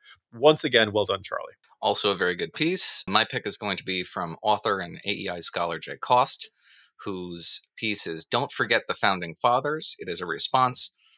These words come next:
Speaker 2: to Michael Lind, writing in Compact, who argues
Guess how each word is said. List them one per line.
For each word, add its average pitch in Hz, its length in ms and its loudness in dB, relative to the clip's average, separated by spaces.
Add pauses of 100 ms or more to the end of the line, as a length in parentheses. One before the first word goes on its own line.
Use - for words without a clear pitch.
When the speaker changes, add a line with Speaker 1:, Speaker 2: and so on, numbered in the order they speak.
(220)
Speaker 2:
to 87 360 -2
Michael 92 380 0
Lind, 139 300 -2 (120)
writing 95 280 2
in 82 100 -12
Compact, 113 720 -2 (380)
who 107 120 0
argues 90 560 0